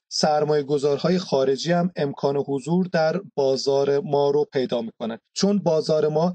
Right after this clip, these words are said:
شرایطی متفاوت‌تر از بورس رو خواهد داشت. تشکیل یه چنین بازارهایی توی کشور می‌تونه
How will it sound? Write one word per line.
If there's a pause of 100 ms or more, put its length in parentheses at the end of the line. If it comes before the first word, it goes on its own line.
(180)
شرایطی
متفاوت‌تر
از
بورس
رو
خواهد
داشت. (260)
تشکیل
یه
چنین
بازارهایی
توی
کشور
می‌تونه